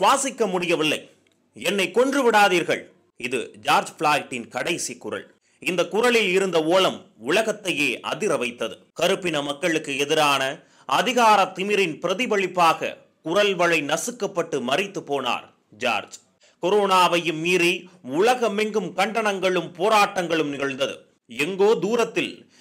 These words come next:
ஏதோ ஒரு நாட்டில் நிகழ்ந்த நிகழ்வாக இதை கடந்து சென்று விட முடியாது. ஏனெனில்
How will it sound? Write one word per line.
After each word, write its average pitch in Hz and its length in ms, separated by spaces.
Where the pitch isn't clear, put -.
ஏதோ 185 440
ஒரு 202 200
நாட்டில் 196 420
நிகழ்ந்த 175 400
நிகழ்வாக 156 840
இதை 127 360
கடந்து 180 360
சென்று 123 260
விட 110 160
முடியாது. 110 480
ஏனெனில் 139 760